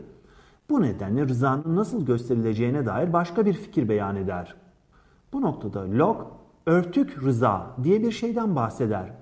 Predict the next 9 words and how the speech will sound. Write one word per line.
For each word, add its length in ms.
Açıktan 640
ant 240
içmeyenler 720
ya 140
da 140
bağlılıklarına 720
dair 260
söz 340
vermeyenler 680